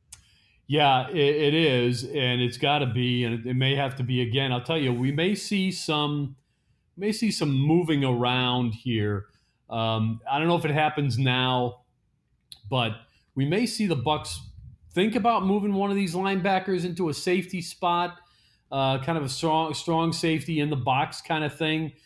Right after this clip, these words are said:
They're gonna have to adjust, in my opinion, to these losses, uh, to, with the cornerbacks. And one of those changes might be Justin Evans coming in, playing in the slot a little bit, which allows M J Stewart and Carlton Davis to be on the outside as opposed to Ryan Smith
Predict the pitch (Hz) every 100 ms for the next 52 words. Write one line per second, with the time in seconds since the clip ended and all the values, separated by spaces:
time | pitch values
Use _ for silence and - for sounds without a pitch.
0 | _ _ _ 147 147 147 202 262 247 147
1 | 131 147 143 139 127 127 127 123 127 120
2 | 110 110 123 127 113 120 120 120 - 101
3 | 92 - _ _ _ _ _ - 117 113
4 | 110 110 107 110 - _ _ - 139 127
5 | 123 110 123 156 151 135 110 104 104 -
6 | - _ _ _ _ 139 131 127 123 131
7 | 160 208 202 190 - 185 180 175 143 147
8 | 160 165 165 139 151 151 - 143 147 147
9 | 139 147 147 147 147 131 139 143 143 135
10 | 117 - 143 139 147 147 147 131 143 139
11 | - _ _ _ 123 131 123 123 135 135
12 | 127 123 - - 151 160 139 131 147 143
13 | 139 135 139 135 131 135 139 139 143 139
14 | 135 135 147 135 135 123 107 120 110 117
15 | 117 113 104 - 135 139